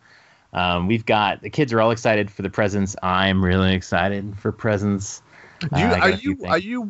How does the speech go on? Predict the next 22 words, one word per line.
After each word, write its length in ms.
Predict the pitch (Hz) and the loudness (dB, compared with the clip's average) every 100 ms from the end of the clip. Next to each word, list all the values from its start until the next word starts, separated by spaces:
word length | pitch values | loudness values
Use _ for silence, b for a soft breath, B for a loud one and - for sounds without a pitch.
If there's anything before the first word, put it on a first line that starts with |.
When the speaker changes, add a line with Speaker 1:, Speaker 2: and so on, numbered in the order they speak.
| 208 | -2
Speaker 2:
one 480 | 196 190 180 175 - - | 0 0 -2 -4 -8 -6
that's 360 | 131 127 - | 0 2 0
excited 640 | 123 - - 139 127 123 113 | -8 -10 -2 0 2 0 -2
for 180 | 113 104 | -2 -2
receiving, 680 | 101 - - 147 190 269 269 | -4 -6 -2 0 0 0 0
or 120 | 151 | 0
are 40 | |
you 140 | 147 147 | 0 0
definitely 480 | 135 151 147 139 135 | 0 0 0 2 2
excited 680 | 120 - - 131 131 120 - | 0 -8 -2 2 2 0 -2
for 100 | 113 | -6
giving? 480 | 90 110 90 85 - _ _ _ _ _ _ _ _ _ - | -2 -2 -2 -6 -14 _ _ _ _ _ _ _ _ _ 0
Speaker 1:
I, 480 | 139 139 147 143 92 | 4 6 6 4 -2
the 140 | 117 113 | -6 -6
kids 640 | - - - 165 170 151 | -8 -12 0 2 2 0
have 160 | 139 123 | -4 -2
some 280 | 113 107 | 0 0
really 420 | 107 113 131 156 156 | 2 2 2 0 -2
cool 240 | - 147 | 2 2
presents 460 | 135 113 104 107 - | 2 0 0 -2 -4
this 220 | 87 - | -6 -2
year. 420 | 90 82 76 76 | 0 2 0 -2